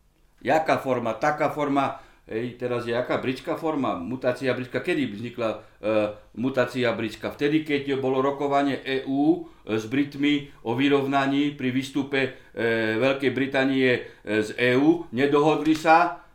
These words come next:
tak hneď na to koncom roka vymysleli britskú mutáciu, aby lietadla nemohli cestovať. Treba chápať trošku procesy,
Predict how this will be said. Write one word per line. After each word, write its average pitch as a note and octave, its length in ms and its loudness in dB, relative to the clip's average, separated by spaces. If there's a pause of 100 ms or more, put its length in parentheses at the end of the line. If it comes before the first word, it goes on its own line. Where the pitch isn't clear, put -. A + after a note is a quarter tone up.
(120)
tak C3+ 240 0
hneď D#3+ 240 4
na D3+ 160 6
to D3 160 -2
koncom D3+ 400 -2
roka C#3+ 240 -2
vymysleli C#3 720 0 (160)
britskú C#3 560 2
mutáciu, A#2+ 640 0
aby A#2+ 160 0
lietadla C3 480 0
nemohli B2 640 -2
cestovať. A2 800 -6
Treba A2+ 400 -6
chápať B2 400 -4
trošku A#2 240 -10
procesy, A#2 640 -8